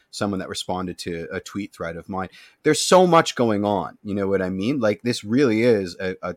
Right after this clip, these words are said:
total culture shock in terms of, like, you know, his relationship with the press, his, the, the, the, his, you know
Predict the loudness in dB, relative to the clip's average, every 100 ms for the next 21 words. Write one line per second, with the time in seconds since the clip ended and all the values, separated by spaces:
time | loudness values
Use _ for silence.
0 | _ -12 -4 0 0 0 -2 -4 -6 -10
1 | -10 -14 _ _ _ -10 -8 -4 -4 -4
2 | -8 -8 -8 -10 _ _ _ _ -10 -8
3 | -8 -8 -4 0 2 2 -2 -4 -6 -8
4 | -2 2 4 4 -2 -12 _ _ _ -6
5 | -6 -6 -10 -8 -8 -6 -8 -8 -8 -8
6 | -10 _ _ _ -2 -2 -4 -14 -10 -8
7 | -8